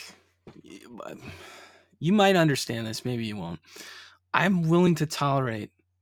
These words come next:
a really, really low quality of story. I'm also really willing to tolerate a ton of douchebaggery, let's call it.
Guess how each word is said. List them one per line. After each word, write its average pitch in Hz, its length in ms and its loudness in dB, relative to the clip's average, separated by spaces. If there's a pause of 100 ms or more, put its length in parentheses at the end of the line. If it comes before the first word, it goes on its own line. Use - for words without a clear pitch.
(540)
a 117 120 -6
really, 131 480 -2
really 120 300 -2
low 104 240 -2
quality 92 680 -6 (340)
of - 300 -8
story. 127 760 -4 (600)
I'm 120 120 -4
also 139 300 0
really 127 440 -4 (160)
willing 113 400 -4
to - 120 -14
tolerate 110 580 -6 (360)
a - 160 -10 (120)
ton 135 400 -4
of 113 560 -6 (840)
douchebaggery, 107 840 -4 (680)
let's 101 240 -8
call 87 300 -4
it. 92 100 -10